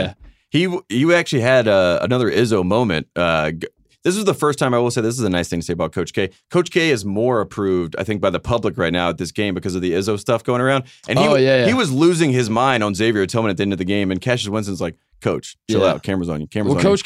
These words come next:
Speaker 1: K,
Speaker 2: Camera's
Speaker 1: well,
Speaker 2: on you. All
Speaker 1: to
Speaker 2: right,
Speaker 1: be
Speaker 2: you're good.
Speaker 1: fair, though,
Speaker 2: You're good.
Speaker 1: Coach
Speaker 2: You're good."
Speaker 1: K, Coach K doesn't yell. He's never yelled at his guys. He's not
Speaker 2: Mm-hmm.
Speaker 1: much of a,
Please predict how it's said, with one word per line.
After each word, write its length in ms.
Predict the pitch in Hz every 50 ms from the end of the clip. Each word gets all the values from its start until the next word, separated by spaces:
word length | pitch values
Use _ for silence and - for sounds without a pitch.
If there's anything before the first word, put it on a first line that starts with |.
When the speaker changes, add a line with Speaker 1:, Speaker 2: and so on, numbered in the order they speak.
| 196 180
Speaker 1:
K, 80 | 175
Speaker 2:
Camera's 180 | - 135 - 190
Speaker 1:
well, 80 | 185 127
Speaker 2:
on 80 | 104
you. 80 | 98 -
All 80 | -
Speaker 1:
to 20 | 127
Speaker 2:
right, 60 | -
Speaker 1:
be 40 | 247
Speaker 2:
you're 80 | 262 208
good. 60 | -
Speaker 1:
fair, 140 | 196 180 160
though, 80 | 147 135
Speaker 2:
You're 80 | 131 123
good. 80 | 117
Speaker 1:
Coach 140 | - 185 185 165
Speaker 2:
You're 40 | -
good." 320 | 202 170 160 151 139 127
Speaker 1:
K, 0 | -
Coach 260 | - 165 165 156 -
K 120 | 180 160
doesn't 220 | 143 135 117 113 104
yell. 280 | 107 104 95 85 85
He's 140 | 92 107 107
never 200 | 120 123 117 110
yelled 280 | 104 101 98 98 92 90
at 60 | 87 95
his 120 | 90 85
guys. 300 | 92 87 82 80 85 92
He's 100 | 98 95
not 120 | 104 107
Speaker 2:
Mm-hmm. 80 | 98 92
Speaker 1:
much 180 | 101 95 - -
of 80 | 98
a, 180 | 92 85 85